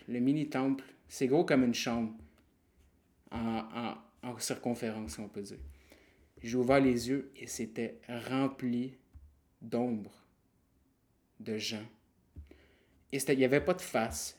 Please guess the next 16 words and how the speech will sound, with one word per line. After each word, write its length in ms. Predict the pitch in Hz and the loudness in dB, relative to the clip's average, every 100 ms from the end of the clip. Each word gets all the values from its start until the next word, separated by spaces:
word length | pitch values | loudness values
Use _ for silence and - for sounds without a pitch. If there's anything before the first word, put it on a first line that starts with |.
| 107 | -4
il 60 | |
y 40 | 117 | -2
avait 220 | 120 120 | 0 -2
rien, 360 | 117 113 123 135 - _ _ - - - | -2 -2 -2 -2 -12 _ _ -20 -16 -8
mais 80 | 113 | -4
c'était 240 | - 123 | -2 -2
tous 100 | 202 | -2
des 280 | 175 135 120 | 0 2 2
gens. 340 | 107 117 120 143 - _ _ _ _ _ _ _ _ _ _ _ _ - | 2 -2 -2 -6 -16 _ _ _ _ _ _ _ _ _ _ _ _ -12
Ils 80 | 123 | -6
étaient 160 | 123 127 | -2 -2
tous 240 | 202 196 | 0 4
alignés, 640 | 160 135 131 123 131 135 - | 4 6 4 4 4 2 -4
c'était 240 | - 120 | -6 -2
rempli, 460 | 131 165 - 127 | 4 4 2 -2
là, 100 | 123 | -8